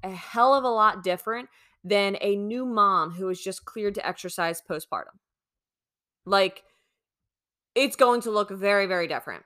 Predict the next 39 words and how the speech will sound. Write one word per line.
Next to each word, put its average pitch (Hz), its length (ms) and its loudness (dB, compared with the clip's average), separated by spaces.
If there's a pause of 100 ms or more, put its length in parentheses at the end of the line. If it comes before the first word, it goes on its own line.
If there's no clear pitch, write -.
And 196 200 -4
with 247 240 0
this - 500 -2 (420)
question 214 500 -2
of 185 400 2
what 190 220 -4
are 185 60 -4
your 180 180 -6
goals, 247 480 2
kinda 254 280 -8
comes, 233 260 -6
like, 214 100 -4
a 165 80 -2
part - 360 -4
two, 233 260 -8
I 233 100 -8
guess 226 220 -8
we'll 233 80 -12
call 240 220 -2
it. 247 100 -2 (480)
So 226 460 0 (500)
do 320 240 6
your 330 220 2
goals 226 680 4 (220)
and 247 180 -2
your 247 100 -2
plan 294 460 -8
to 294 220 -6
achieve 339 720 -2
these 190 300 -6
goals 165 460 -2 (100)
align 214 640 2
with 302 100 -8
the 311 80 -8
capacity 226 840 -2
that 104 140 -8
you 208 280 -10
have 226 240 -4
available 180 600 -4